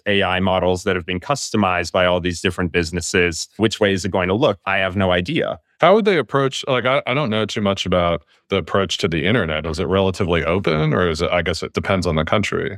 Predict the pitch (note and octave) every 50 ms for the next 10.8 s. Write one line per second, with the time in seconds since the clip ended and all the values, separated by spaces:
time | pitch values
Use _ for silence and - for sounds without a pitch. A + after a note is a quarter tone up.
0 | - - - - - - - F2+ F2+ E2+ - - - G1+ G1+ - - _ _ _
1 | _ - - A2+ F#2 E2+ E2 - A2+ A#2 A2+ A#2 A2+ A2 A2+ A#2+ A#2 A2+ - B2
2 | B2 A#2 A#2 A#2 A2+ A2 G2+ G2 - - - D#3+ C#3+ C3+ B2 A#2 A2+ G#2+ A2 G#2
3 | G2+ F2+ G2+ F#2+ F#2 F#2 F#2 F#2 F2+ F2+ - - F#2+ F#2+ F#2+ F2 E2 - G2 F#2
4 | F2+ - F#2+ F2+ E2 F2 E2+ D2+ E2 E2 E2 D#2 D2 - - E2+ F2+ - - G2
5 | F2 E2+ E2+ F2 F2 - F#2+ - - F2+ E2+ E2 E2 E2 E2+ E2+ - - - F2
6 | E2 D#2+ - E2 E2 E2+ E2 - G2 F#2 F2 E2+ E2+ F2 E2+ F2 F2 F2+ - -
7 | A2+ G#2 G2+ G2+ G2 G2 F#2+ F#2 F2+ F2 E2+ E2+ - F#2 E2+ D#2+ F2 F2 E2 -
8 | _ - G2+ F#2 E2+ - - G2+ F2+ F#2 F2+ E2 D#2+ D#2+ - E2+ E2 D#2+ - -
9 | - G2+ G2+ G2+ F#2+ - _ _ - - F2 G2 F2+ F2 E2 - _ _ - -
10 | C3 A#2+ - - B2 A2 G#2+ F#2+ - G#2+ G2+ G2 F#2 F2+ F2+ -